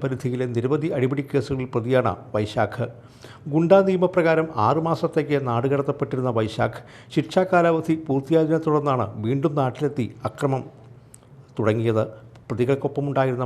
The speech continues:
മറ്റു രണ്ടുപേരെ കൂടി പിടികൂടാനുണ്ടെന്ന് പോലീസ് പറഞ്ഞു. പുതുക്കാട് പോലീസ് സ്റ്റേഷൻ സിവിൽ പോലീസ് ഓഫീസർമാരായ സജീവ്, ശ്രീജിത്ത്, സ്പെഷ്യൽ ബ്രാഞ്ച് അസിസ്റ്റന്റ് സബ് ഇൻസ്പെക്ടർ വിശ്വനാഥൻ എന്നിവരും പ്രതികളെ പിടികൂടിയ സംഘത്തിൽ ഉണ്ടായിരുന്നു. കോടതിയിൽ ഹാജരാക്കിയ പ്രതികളെ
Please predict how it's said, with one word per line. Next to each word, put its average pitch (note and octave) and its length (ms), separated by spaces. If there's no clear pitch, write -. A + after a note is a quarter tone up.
മറ്റു G2+ 240
രണ്ടുപേരെ C3+ 460
കൂടി B2 260
പിടികൂടാനുണ്ടെന്ന് B2+ 760
പോലീസ് B2 340
പറഞ്ഞു. G#2+ 300
പുതുക്കാട് D#3 460
പോലീസ് E3 320
സ്റ്റേഷൻ E3+ 400
സിവിൽ C#3+ 180
പോലീസ് D#3 300
ഓഫീസർമാരായ C3+ 640
സജീവ്, A#2 320
ശ്രീജിത്ത്, C3 460
സ്പെഷ്യൽ F3 340
ബ്രാഞ്ച് E3 280
അസിസ്റ്റന്റ് C#3+ 380
സബ് B2+ 220
ഇൻസ്പെക്ടർ C3+ 400
വിശ്വനാഥൻ C#3 540
എന്നിവരും B2 300
പ്രതികളെ C3+ 400
പിടികൂടിയ C#3 440
സംഘത്തിൽ B2+ 400
ഉണ്ടായിരുന്നു. G#2+ 420
കോടതിയിൽ A#2+ 440
ഹാജരാക്കിയ B2 540
പ്രതികളെ A2+ 300